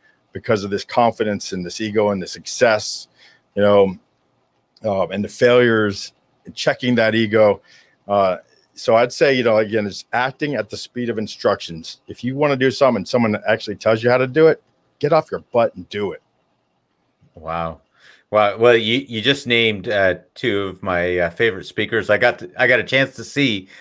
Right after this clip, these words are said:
Speaker 2: Les Brown when I was
Speaker 1: <laughs>
Speaker 2: nineteen, probably about
Speaker 1: Wow.
Speaker 2: nineteen. And, um, you know, he's still, he's still going at it. Um, you know, he
Speaker 1: Yes.
Speaker 2: still speaks from time to time.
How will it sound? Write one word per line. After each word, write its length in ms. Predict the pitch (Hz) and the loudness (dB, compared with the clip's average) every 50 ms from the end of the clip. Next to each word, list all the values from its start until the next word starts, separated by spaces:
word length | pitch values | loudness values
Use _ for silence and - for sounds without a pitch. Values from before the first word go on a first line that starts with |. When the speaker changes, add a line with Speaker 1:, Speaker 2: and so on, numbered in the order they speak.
| - _ - | -20 _ 0
Speaker 2:
Les 240 | - 151 151 147 - | 2 2 2 2 0
Brown 400 | - 123 113 107 110 110 104 104 | 0 2 2 4 2 2 0 0
when 140 | 104 101 98 | -2 0 2
I 120 | 95 95 | 2 2
was 400 | 92 92 90 87 85 85 - - _ _ _ _ _ _ | 2 2 0 0 -2 -6 -16 -20 _ _ _ _ _ _
Speaker 1:
<laughs> 320 | _ _ _ _ - - | _ _ _ _ -10 -4
Speaker 2:
nineteen, 680 | 127 117 98 101 92 - - 113 110 131 156 175 175 - _ _ _ _ _ _ _ _ - | -2 0 0 0 -2 -4 -6 -4 -2 -2 -2 -4 -6 -10 _ _ _ _ _ _ _ _ 0
probably 240 | 131 123 123 120 113 | 4 4 6 6 6
about 180 | 113 110 104 | 4 4 4
Speaker 1:
Wow. 140 | 110 117 120 | 2 2 4
Speaker 2:
nineteen. 460 | 110 101 87 - 135 147 156 165 160 - - - | 4 2 0 0 0 0 0 -2 -6 -10 -10 -6
And, 480 | 117 110 104 104 104 104 101 92 92 - | 0 2 4 4 4 2 0 -4 -2 2
um, 540 | 110 107 104 107 104 104 101 98 95 95 95 _ - _ _ _ - | 4 6 6 6 6 4 2 0 -6 -12 -14 _ -20 _ _ _ 0
you 100 | 143 131 | 2 4
know, 120 | 123 120 | 4 4
he's 240 | 104 131 139 139 - | 2 2 -2 -2 0
still, 500 | - 165 165 156 151 147 147 - - - _ _ _ _ _ _ | 2 4 6 6 6 6 4 0 -4 -14 _ _ _ _ _ _
he's 300 | - 120 131 131 127 - | -8 -4 -4 -4 -4 -6
still 260 | - - 165 165 170 160 | -8 -2 2 2 2 4
going 460 | 139 151 143 139 139 143 143 139 139 | 4 4 4 4 4 4 2 0 0
at 240 | 131 123 123 127 131 | 0 2 2 2 2
it. 280 | 143 151 151 _ - 135 | 0 -4 -6 _ -8 -4
Um, 680 | 120 117 120 117 113 113 110 107 107 107 104 107 113 92 | -2 -2 0 2 2 2 2 2 0 -2 -4 -10 -14 -10
you 120 | 117 110 | -8 -6
know, 100 | 110 107 107 | -4 -2 -4
he 80 | 110 | -4
Speaker 1:
Yes. 120 | 113 107 - | -4 -8 -6
Speaker 2:
still 180 | - 139 135 | -6 -6 -6
speaks 360 | 131 - - 143 139 131 135 - | -6 -8 -4 -2 -2 -2 -4 -6
from 180 | - 139 123 | -8 -8 -6
time 260 | 107 131 123 123 123 | -2 0 0 0 -2
to 80 | 120 120 | -4 -6
time. 260 | 120 123 120 123 131 | -4 -4 -4 -4 -6